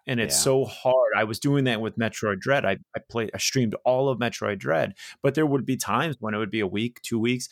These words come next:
Speaker 1: and that game is so, um, like, muscle memory imp-,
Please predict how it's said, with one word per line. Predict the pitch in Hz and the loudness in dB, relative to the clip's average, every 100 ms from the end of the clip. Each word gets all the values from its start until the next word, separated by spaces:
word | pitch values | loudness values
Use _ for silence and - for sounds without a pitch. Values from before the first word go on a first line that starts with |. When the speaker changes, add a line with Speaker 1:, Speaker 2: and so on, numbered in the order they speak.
| - - | -16 -8
Speaker 1:
and | 120 127 | -2 2
that | 160 170 | 0 0
game | 180 143 | -2 -2
is | 120 - | -2 0
so, | - 131 127 123 123 117 - - _ _ - | 2 2 4 4 2 -2 -8 -20 _ _ -6
um, | 117 101 92 90 110 - _ - - - | -2 0 -2 -4 -10 -18 _ -20 -20 -12
like, | 135 120 | -8 -6
muscle | 123 131 143 - 123 | 0 2 2 2 0
memory | 110 113 135 131 113 101 95 - _ | 0 0 -2 -2 -4 -4 -6 -12 _
imp-, | 110 | -10